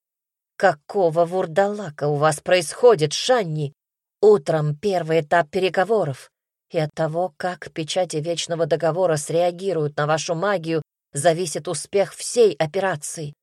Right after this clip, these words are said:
А вы ведёте себя, как дети после ссоры. Я... Шанни, ты прежде всего командир». В голосе Вейс послышались стальные нотки. А значит, должна уметь быть жёсткой.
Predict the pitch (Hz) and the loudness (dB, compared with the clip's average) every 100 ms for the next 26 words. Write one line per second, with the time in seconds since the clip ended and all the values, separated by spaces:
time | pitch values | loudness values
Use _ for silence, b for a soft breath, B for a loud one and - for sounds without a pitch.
0 | _ _ _ - 156 285 226 190 196 156 | _ _ _ -2 0 0 -4 -2 -2 -2
1 | 156 170 156 226 180 135 226 202 185 - | -6 -2 -2 -2 -8 -2 0 0 -2 -6
2 | 175 185 165 - 208 180 156 - _ _ | -6 -6 -8 -2 0 0 -2 -10 _ _
3 | _ _ _ - 185 208 202 208 _ _ | _ _ _ -12 -4 -2 -2 -6 _ _
4 | _ - - - 190 208 170 135 127 _ | _ -10 -8 -4 -4 -4 -4 -6 -6 _
5 | _ 190 202 233 _ _ 180 190 202 165 | _ 2 2 -4 _ _ -2 2 2 2
6 | 131 160 151 - - 165 139 180 160 _ | -2 -6 -6 -8 -6 -4 4 4 4 _
7 | 202 185 190 185 160 226 170 - _ _ | 0 2 -2 -2 -6 -2 -2 -4 _ _
8 | _ _ - 170 170 175 151 - 156 175 | _ _ -10 -6 2 2 2 -4 -4 -2
9 | 180 147 - - 151 - 175 147 151 151 | -4 -6 -8 -6 -6 -6 -10 -8 -6 -6
10 | - - - 156 156 151 156 143 - - | -8 -14 -8 -6 -4 -4 -4 -6 -8 -20
11 | 147 _ _ _ _ - 165 151 170 233 | -20 _ _ _ _ 0 0 0 -6 -6
12 | 233 - 143 - _ _ _ 147 180 175 | -6 -10 -10 -12 _ _ _ 2 2 2
13 | 165 143 190 208 143 _ 151 139 127 127 | -2 -4 -4 -4 -8 _ 0 0 -2 -4
14 | 139 127 165 143 - 143 - | -4 0 0 -2 -12 -18 -20